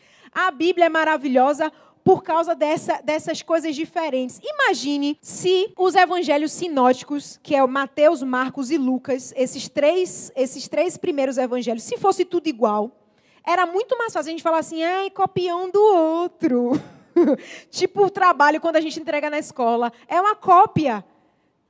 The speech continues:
A Bíblia não seria tão natural. Mas a beleza dela é essa: é você ler a mesma coisa em Mateus e em Lucas, mas tem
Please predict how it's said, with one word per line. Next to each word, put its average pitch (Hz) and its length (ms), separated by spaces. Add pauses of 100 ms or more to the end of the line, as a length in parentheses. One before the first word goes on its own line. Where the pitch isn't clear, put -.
A 349 140
Bíblia 381 360
não 381 140
seria 359 340
tão 349 220
natural. 269 800 (580)
Mas 294 300
a 370 100
beleza 339 520
dela 285 340
é 269 300
essa: 254 200
é 247 60
você 302 340
ler 285 180
a 285 60
mesma 392 380
coisa 262 640 (680)
em 302 120
Mateus 294 520
e 302 60
em 294 40
Lucas, 277 400
mas 339 240
tem 330 340